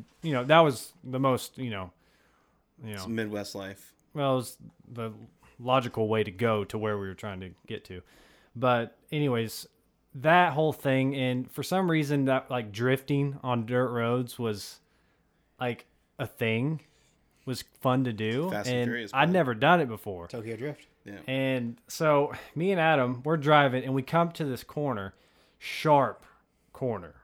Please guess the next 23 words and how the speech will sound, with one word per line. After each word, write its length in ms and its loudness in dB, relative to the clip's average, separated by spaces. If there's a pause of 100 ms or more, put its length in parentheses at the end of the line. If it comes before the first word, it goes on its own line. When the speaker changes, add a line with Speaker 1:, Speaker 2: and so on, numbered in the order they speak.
(120)
Speaker 1:
very 440 2
sharp. 420 -6
So 280 2
I 120 4
go 280 4
around 360 2
it, 240 -2
and 160 -6
then 220 -4 (440)
halfway 420 2
through 180 -2
the 100 -4
turn, 380 0
I 100 -4
decide 300 -2
to 80 -8
give 240 0
it 180 -4
some 220 -10
gas. 580 -2 (1160)
And 540 0 (1500)
bad 380 6
move. 500 -4